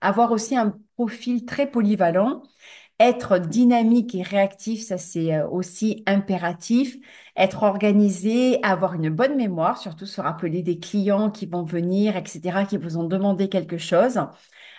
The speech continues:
avoir le sens de l'anticipation,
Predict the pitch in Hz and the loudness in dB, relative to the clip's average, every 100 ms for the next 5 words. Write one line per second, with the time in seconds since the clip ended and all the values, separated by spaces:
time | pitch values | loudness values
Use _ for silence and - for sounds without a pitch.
0 | - 202 214 208 196 - 247 247 190 185 | -2 2 4 4 2 0 2 2 0 -2
1 | 190 254 240 214 - 214 196 196 - 185 | 0 -2 -2 -8 -6 -2 -2 -2 -2 0
2 | 262 | -2